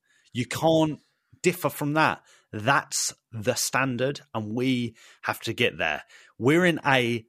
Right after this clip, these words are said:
that's B, and we're on a journey to B.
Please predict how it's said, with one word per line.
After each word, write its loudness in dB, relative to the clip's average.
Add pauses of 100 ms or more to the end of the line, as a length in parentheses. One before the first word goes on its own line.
that's 0
B, -2 (220)
and -4
we're 2
on 0
a -4
journey -2
to -12
B. -10